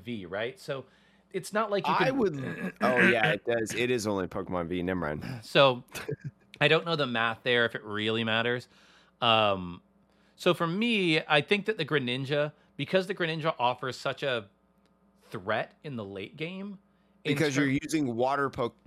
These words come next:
Speaker 2: or you're using water energy from the, the Goodra.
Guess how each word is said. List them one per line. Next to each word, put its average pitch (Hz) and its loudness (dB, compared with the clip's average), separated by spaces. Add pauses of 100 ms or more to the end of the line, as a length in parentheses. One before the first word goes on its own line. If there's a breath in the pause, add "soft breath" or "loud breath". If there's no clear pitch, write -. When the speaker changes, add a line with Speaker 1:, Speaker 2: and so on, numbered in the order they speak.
Speaker 2:
or 120 2
you're 127 0
using 139 2
water 117 2
energy 104 0
from 110 -2
the, 95 0
the 95 -2
Goodra. 104 -2